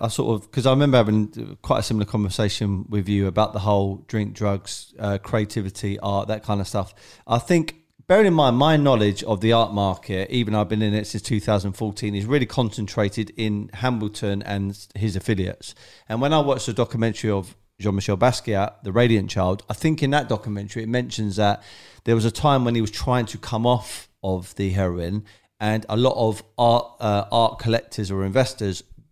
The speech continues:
their perception of that art he was doing wasn't as good as when he was on, on, on heroin, uh,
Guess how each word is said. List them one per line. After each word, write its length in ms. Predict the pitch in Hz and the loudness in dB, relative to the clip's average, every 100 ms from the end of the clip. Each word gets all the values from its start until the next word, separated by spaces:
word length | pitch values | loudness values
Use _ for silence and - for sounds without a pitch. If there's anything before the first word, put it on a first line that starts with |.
| - | -2
their 180 | 127 127 | 0 2
perception 580 | - - 131 - 113 | 0 -2 -4 -4 -4
of 280 | 104 95 101 | -4 -4 -2
that 200 | 131 151 - | 2 2 2
art 260 | 101 - | 2 0
he 100 | 101 | -4
was 140 | 95 92 | -4 -4
doing 440 | 85 85 92 110 - _ _ | -6 -4 -2 -2 -6 _ _
wasn't 340 | 113 113 113 - | -4 -2 -4 -4
as 180 | 110 101 | -6 -2
good 300 | 131 117 - | 2 2 0
as 360 | 117 107 - - 117 | -4 -4 -6 -10 -8
when 160 | 110 104 | -4 -2
he 160 | 110 | -2
was 280 | 101 107 98 | 0 0 2
on, 320 | 107 107 98 - _ _ _ _ _ - | 2 2 0 -6 _ _ _ _ _ -4
on, 120 | 113 | -4
on 160 | 110 107 | 0 2
heroin, 460 | 123 135 104 90 - _ | 4 4 2 -2 -6 _
uh, 300 | 98 92 95 | -2 0 0